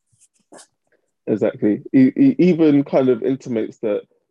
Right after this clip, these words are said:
you had the tabernacle, you had the temple, that didn't help you. From, from when I,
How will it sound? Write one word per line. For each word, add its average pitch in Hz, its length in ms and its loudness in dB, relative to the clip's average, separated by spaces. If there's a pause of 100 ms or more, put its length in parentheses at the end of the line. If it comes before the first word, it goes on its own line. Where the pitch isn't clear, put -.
(100)
you 127 180 -4
had 180 300 -6
the 131 120 -6
tabernacle, 107 840 -10 (380)
you 120 160 -4
had 170 200 -2
the 139 100 -2
temple, 113 600 -8 (380)
that 165 120 -4
didn't 208 220 -4
help 214 300 -2
you. 101 260 -8 (1120)
From, 147 380 -6
from 170 320 -2
when 202 320 -4
I, 175 160 -2